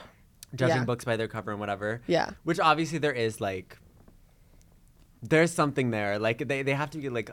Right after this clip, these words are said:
Speaker 1: attractive to me, which
Speaker 2: Mm-hmm.
Speaker 1: that's another thing. Attraction to me is, like, so subjective and, like,
Speaker 2: Really?
Speaker 1: Yeah, like, 'cause I really think that it's, like, it makes me sad when people are like, "Oh, I'm not attractive." I'm like, "You are to someone."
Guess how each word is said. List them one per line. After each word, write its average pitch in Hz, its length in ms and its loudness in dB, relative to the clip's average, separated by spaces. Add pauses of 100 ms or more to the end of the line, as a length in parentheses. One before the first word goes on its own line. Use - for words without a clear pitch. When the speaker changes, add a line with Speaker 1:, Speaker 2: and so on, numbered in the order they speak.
(140)
Speaker 1:
attractive 117 480 -2
to - 80 -12
me, - 240 -12
which 185 120 0
Speaker 2:
Mm-hmm. 175 120 2
Speaker 1:
that's 165 200 2
another 131 260 2
thing. 95 420 -6
Attraction 131 640 -2
to 143 80 -8
me 113 120 -2
is, 107 100 -4
like, 110 140 -6
so 107 280 -4
subjective 110 680 -6
and, 104 80 -6
like, 98 160 -6
Speaker 2:
Really? 175 320 0 (300)
Speaker 1:
Yeah, 156 300 0
like, 156 340 -4
'cause 147 140 -4
I 156 80 2
really 143 340 0
think 123 280 -6
that 117 120 -2
it's, - 180 -8
like, 95 340 -6 (440)
it 139 120 0
makes 156 180 0
me 202 60 -2
sad 143 160 -2
when 123 60 -2
people 120 160 -6
are 117 40 0
like, 117 120 -6
"Oh, 120 40 -6
I'm 120 120 -4
not 113 120 -2
attractive." 113 340 -8
I'm 127 100 -4
like, 139 260 -10
"You 120 180 -2
are 170 80 2
to 104 100 -6
someone." 101 580 -6